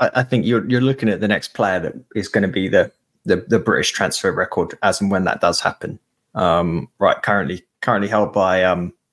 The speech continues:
well, for s-, what's Enzo Fernandez, right? Hundred and s-, whatever, hundred and seven million quid. Um, yeah, he's, he, he is it already. He is it already. I feel like every game where he scores, we say this about Evan Ferguson.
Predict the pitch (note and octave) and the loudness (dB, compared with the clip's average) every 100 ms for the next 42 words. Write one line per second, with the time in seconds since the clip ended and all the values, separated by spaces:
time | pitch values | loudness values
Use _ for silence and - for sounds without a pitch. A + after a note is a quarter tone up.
0 | _ F#2 E2+ - - - G#2+ F#2 F2 _ | _ -2 -2 -2 -10 0 2 2 -4 _
1 | _ _ _ _ _ - - - A#2+ F2+ | _ _ _ _ _ -6 -6 -2 0 0
2 | B2 A2+ A2 B2+ D3 G#2+ - C3 C3 B2 | 2 2 2 2 2 2 0 0 0 0
3 | A#2+ B2 A#2+ A#2+ B2 B2 - - - - | 2 4 2 2 -2 -4 -4 -6 -4 0
4 | G#2+ A#2 C3 B2 A#2 A#2 G#2+ A2 A2+ A#2 | 2 4 2 2 0 2 0 2 0 -2
5 | - A#2 A2+ A2 B2 A#2+ B2 _ - _ | 0 2 4 4 2 0 -2 _ -20 _
6 | _ - - G2 G2 G2 F#2+ - _ _ | _ -8 0 4 4 4 -2 -6 _ _
7 | - A2 G#2 F2+ B2 A#2 - - C3 A2+ | -2 2 2 4 2 2 0 0 2 4
8 | G2+ - B2+ A#2 G#2+ F#2+ - F#2+ F2+ D2 | 2 2 2 4 2 0 0 0 0 -4
9 | - - A2 A2 G2+ - E2+ D#2 - F2+ | -8 -4 2 2 2 -2 -2 -2 -2 -2
10 | D#3 B2+ - B2 B2+ A#2+ G#2+ _ _ - | 2 2 2 2 2 2 0 _ _ 0
11 | A#2 G#2+ G2+ G2+ F#2+ - A#2 F#2+ E2+ F2 | 2 4 2 2 0 2 2 2 0 -2
12 | - G2+ G2+ A2+ A2 G2+ A2 G#2 A#2 A2+ | 2 2 2 2 4 2 0 0 0 2
13 | B2 B2+ B2+ | 2 2 0